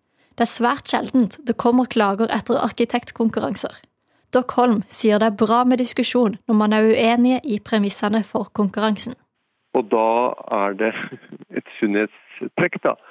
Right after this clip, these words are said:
Speaker 2: at andre aktører, eh, reiser seg og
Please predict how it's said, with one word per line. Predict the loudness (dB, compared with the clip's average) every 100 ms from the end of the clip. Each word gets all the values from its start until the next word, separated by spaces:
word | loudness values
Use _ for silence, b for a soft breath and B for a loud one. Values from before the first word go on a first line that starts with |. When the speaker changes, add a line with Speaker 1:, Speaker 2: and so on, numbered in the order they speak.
| b b -4
Speaker 2:
at | -4 _ -2
andre | -2 -2
aktører, | -4 -2 -2 0 -2 0 0
eh, | -2 -2 -2
reiser | -4 -4 -12 -6
seg | -4 -2
og | -2 -2 -4